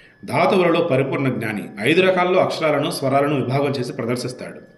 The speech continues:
వచ్చిన నారదుని చూచి ఎదురేగి నమస్కరించి యుధిష్ఠిరుడు సుందరమైన తన ఆసనాన్ని ఆయనకి ఇచ్చాడు. ఆసీనుడైన నారద మహర్షికి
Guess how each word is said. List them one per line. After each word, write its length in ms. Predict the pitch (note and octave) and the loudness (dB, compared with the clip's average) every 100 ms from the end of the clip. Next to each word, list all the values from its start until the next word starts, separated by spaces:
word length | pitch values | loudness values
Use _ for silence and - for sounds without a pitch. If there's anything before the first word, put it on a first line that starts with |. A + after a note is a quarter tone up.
| _ _ - - - _ _ _ _ _ _ A2 | _ _ -20 -20 -20 _ _ _ _ _ _ -4
వచ్చిన 320 | C3+ - G#3+ | -2 0 2
నారదుని 460 | E3 E3+ F3+ F3 D#3 B2+ | 2 2 2 2 0 2
చూచి 420 | B2 - C#4 A#2 | 0 0 -4 2
ఎదురేగి 560 | C3 F3 D3 A2+ F2 - | 4 6 4 2 -2 -2
నమస్కరించి 720 | B2+ D3 - D3 B2 E3 B2 | -2 -2 0 0 0 -2 -2
యుధిష్ఠిరుడు 760 | B2 C#3 C3 F3 F3 D#3+ D3 F3 - | 0 0 0 0 0 0 0 -4 -4
సుందరమైన 520 | D3 E3+ G3 F#3+ E3 | -4 0 0 0 0
తన 220 | D3+ D3+ - | -2 -4 -4
ఆసనాన్ని 360 | A#2 - D3+ E3+ | -4 -4 -2 -2
ఆయనకి 320 | B2+ B2+ C3 | 0 0 0
ఇచ్చాడు. 580 | B2 G#2+ F2+ - - - - - - _ - | -4 -6 -8 -12 -18 -20 -20 -20 -20 _ -6
ఆసీనుడైన 640 | D#3 F3 F#3+ G3+ F#3+ F3+ | 0 0 4 4 4 4
నారద 360 | E3 C3 C#3+ D#3+ | 2 2 2 2
మహర్షికి 880 | C3+ C3+ C3+ - C#3+ B2 C#3+ C#3 | 2 0 0 -2 2 2 2 -2